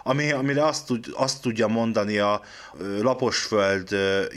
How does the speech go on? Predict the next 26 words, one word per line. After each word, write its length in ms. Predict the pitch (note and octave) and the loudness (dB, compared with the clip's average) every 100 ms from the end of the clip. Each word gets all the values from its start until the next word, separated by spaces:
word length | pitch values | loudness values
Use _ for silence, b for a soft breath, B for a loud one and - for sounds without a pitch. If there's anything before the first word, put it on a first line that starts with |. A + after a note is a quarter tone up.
| - | -2
hívő, 220 | B2 A#2 | 0 2
vagy 160 | A#2+ C3 | 2 2
okkal 380 | D#3+ - B2 | 0 2 0
tudna 280 | A2+ A#2 G#2+ | 0 -2 0
azt 220 | A2+ B2+ | 0 0
mondani, 400 | C3+ C3+ C3+ C3+ | -2 -2 0 0
hogy, 280 | C3 C3+ C3 - | 0 -2 -4 -6
hogy 160 | B2+ | -2
hát 160 | C#3+ C#3+ | -2 -2
ez, 240 | - C#3 | -2 -2
erre 300 | C#3 C#3+ C#3 | 0 0 2
nincs, 320 | C#3+ C3 - | 0 -2 -2
nincs 280 | G#2 C3+ A2+ | -2 -2 0
magyarázat. 540 | A2 G2 F#2 F2+ F2 F#2 | 0 2 2 0 -2 -6
Fölvázolják 960 | - D3+ C#3 A#2 G#2 F#2+ G2+ G2 F#2+ - | -2 2 2 2 0 0 0 2 0 0
a, 200 | G2+ G2 - B B | 0 0 -2 B B
a 380 | G2+ G2 F#2+ | 0 2 2
saját 320 | F2+ C3 G#2 F#2+ | 0 2 2 0
kis 180 | G2+ | -2
álláspontjukat, 1040 | G#2+ G#2+ C3+ D#3 - E3+ E3+ F#3 F#3 F#3 F#3 B B | 0 2 2 0 -2 -2 -2 -2 2 0 0 B B
és 80 | |
akkor 140 | C3+ F3+ | 0 2
azt 200 | F3 - | 2 0
mondják, 400 | C3 C#3 D3 D3 | 0 0 0 0
hogy, 260 | D#3 D3+ C3 | 0 0 -2
hogy 300 | C3 D3 | 0 0